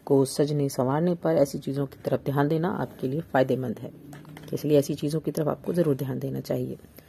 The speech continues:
बाकी ये दिन आप कुछ काफ़ी अच्छा महसूस भी करेंगे।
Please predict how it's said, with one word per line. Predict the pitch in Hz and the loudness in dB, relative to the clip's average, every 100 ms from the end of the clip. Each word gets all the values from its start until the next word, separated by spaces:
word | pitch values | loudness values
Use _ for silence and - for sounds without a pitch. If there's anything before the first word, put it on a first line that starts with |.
| - - - - _ - | -20 -20 -20 -20 _ 0
बाकी | 156 151 180 180 180 165 | 0 2 2 4 2 0
ये | 147 156 160 | 2 4 4
दिन | 170 170 175 170 170 - _ _ _ _ _ - | 4 4 4 2 0 -4 _ _ _ _ _ 0
आप | 139 143 - 160 160 151 | 0 0 2 4 4 2
कुछ | - - - 185 170 - - | -4 -4 0 2 2 -2 -6
काफ़ी | 156 - 190 | -4 2 2
अच्छा | - - 185 | 2 0 2
महसूस | 139 139 - 170 | 2 0 -4 0
भी | 196 | 2
करेंगे। | 180 151 143 143 | 2 2 0 -4